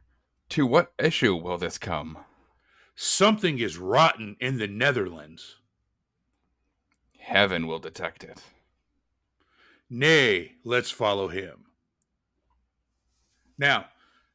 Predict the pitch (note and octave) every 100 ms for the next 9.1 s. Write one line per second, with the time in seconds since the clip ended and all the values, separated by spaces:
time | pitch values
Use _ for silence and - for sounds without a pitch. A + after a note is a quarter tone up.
0 | _ D3+ G#3+ F#3 F3 - D#3+ C#3 A#2 F2+
1 | F2+ A2+ C#3 C#3 B2+ G#2+ B2 B2 A2+ A2
2 | G2 F#2 A#2 - C3 B2+ C3+ C#3 C#3+ C3+
3 | D3 D3 A2 G#2+ B2 D3 D#3 E3+ F#3 C#3+
4 | C3 C3+ - _ _ A#2 A#2 G#2+ B2 C3+
5 | C#3+ D3+ B2+ B2+ C3+ A#2 G#2+ G2+ A#2 B2
6 | C#3 C#3+ C#3+ - A2+ G2+ A#2 B2 C3 G2+
7 | A#2 B2 - G#2 A#2 A#2+ G#2+ G2+ G#2+ G#2
8 | - B2 B2 B2 C3+ C3+ C3+ D3 C#3 D3